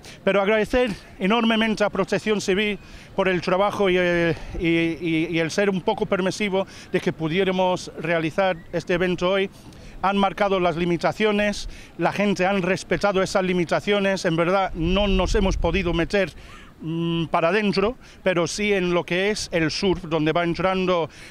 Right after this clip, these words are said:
hasta casi altura de rodilla, ¿no? O sea, la gente se ha tumbado, se ha puesto alegre y todos hemos hecho un esfuerzo de recaudar dinero,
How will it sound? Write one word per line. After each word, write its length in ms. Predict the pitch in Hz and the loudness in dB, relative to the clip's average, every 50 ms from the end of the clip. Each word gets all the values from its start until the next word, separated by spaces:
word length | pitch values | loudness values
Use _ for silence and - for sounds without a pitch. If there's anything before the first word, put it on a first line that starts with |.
| - - | -4 -2
hasta 260 | 170 165 - - 175 | -2 0 0 -2 -2
casi 540 | - 190 175 - - 185 170 170 165 160 160 | 0 0 -2 0 0 2 2 2 4 2 2
altura 420 | 156 156 147 - - 196 185 190 | 2 0 0 0 0 2 2 2
de 140 | 175 170 160 | 2 2 2
rodilla, 520 | 139 143 156 147 147 170 147 131 135 131 | 2 0 0 0 0 -2 0 0 0 0
¿no? 280 | 135 170 202 208 208 190 | 2 2 2 2 2 0
O 80 | 160 | 0
sea, 140 | 147 - 175 | 0 0 0
la 100 | 156 135 | 0 0
gente 200 | - 156 147 143 | -2 -2 -4 -4
se 120 | 135 - 165 | -2 -2 -4
ha 60 | 139 | -2
tumbado, 460 | - 151 143 156 180 214 214 214 214 | -2 -4 -4 -2 0 0 0 0 -2
se 180 | - - 185 170 | -2 0 0 0
ha 340 | 160 160 156 151 151 143 - - - - - - - | 0 0 0 0 -2 -2 -6 -10 -20 -20 -20 -8 -4
puesto 220 | - 180 - - - | -2 -2 0 2 2
alegre 500 | 165 240 262 240 240 240 247 240 226 214 | 2 2 2 2 2 2 2 2 2 2
y 440 | 196 185 180 170 165 160 156 147 - | 2 2 2 2 0 0 -2 -4 -4
todos 400 | - 185 180 190 190 185 170 - | -2 0 0 2 2 0 0 0
hemos 420 | - 190 185 185 175 175 175 - - - | 0 2 2 2 0 0 -4 -6 -6 -4
hecho 260 | 180 185 - - 196 | -4 -4 0 0 0
un 280 | 185 185 180 180 175 175 | 2 2 2 2 0 0
esfuerzo 500 | 160 - - 208 226 240 226 - 240 226 | -2 -2 0 0 0 0 0 0 0 0
de 240 | 208 214 196 180 - - - - - - - - | 2 2 0 -2 -4 -6 -10 -12 -12 -12 -8 -4
recaudar 480 | 165 185 - - 180 170 165 185 180 170 | -2 -2 0 2 2 2 4 2 2 2
dinero, 400 | 175 180 220 240 226 240 254 | 2 2 2 2 2 0 0